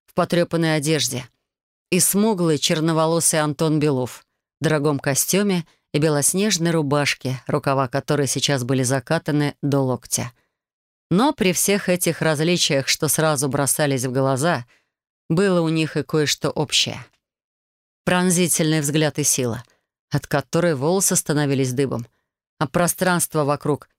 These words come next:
наэлектризовывалось, а какая между ними витала напряжённость,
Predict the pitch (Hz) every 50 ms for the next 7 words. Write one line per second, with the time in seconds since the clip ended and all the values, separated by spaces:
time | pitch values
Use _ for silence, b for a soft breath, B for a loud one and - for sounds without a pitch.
0 | _ _ _ - 151 165 175 175 175 180 170 - - - 175 165 165 160 151 175
1 | 190 185 165 143 131 123 120 117 117 - - - - _ _ _ _ _ _ _
2 | _ _ - 135 - 147 143 - - 175 170 170 170 165 160 156 - 143 165 151
3 | 151 160 170 170 165 156 139 143 - - 156 156 160 160 147 135 143 - - 143
4 | 135 117 113 135 139 170 208 214 180 139 131 - - - -